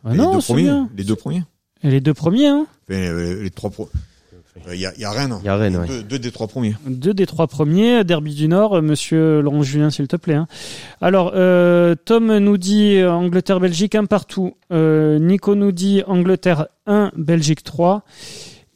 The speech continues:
Speaker 1: Et Cucu nous dit Angleterre zéro, Belgique deux. Donc, euh, moi, je vais dire, euh, Angleterre deux, Belgique un. Euh, Julien.
Speaker 3: Deux deux.
Speaker 1: Patrick.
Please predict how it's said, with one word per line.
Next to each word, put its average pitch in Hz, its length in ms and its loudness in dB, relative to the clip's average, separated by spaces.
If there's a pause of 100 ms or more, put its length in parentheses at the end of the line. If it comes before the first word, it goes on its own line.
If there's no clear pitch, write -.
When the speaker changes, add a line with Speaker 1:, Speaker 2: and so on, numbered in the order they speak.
Speaker 1:
Et 160 100 2
Cucu 180 340 -2
nous 185 140 4
dit 185 400 4
Angleterre 175 500 0
zéro, 170 480 4
Belgique 170 540 0
deux. 160 240 2 (340)
Donc, 160 400 -6
euh, 151 180 4
moi, 156 200 2
je 175 140 0
vais 156 160 0
dire, 165 380 0
euh, 175 220 2 (580)
Angleterre 170 840 2
deux, 170 500 0
Belgique 160 540 -2 (160)
un. 143 160 2 (1300)
Euh, 131 560 2
Julien. 147 340 0 (720)
Speaker 3:
Deux 92 300 -4
deux. 101 180 -6 (760)
Speaker 1:
Patrick. - 440 -4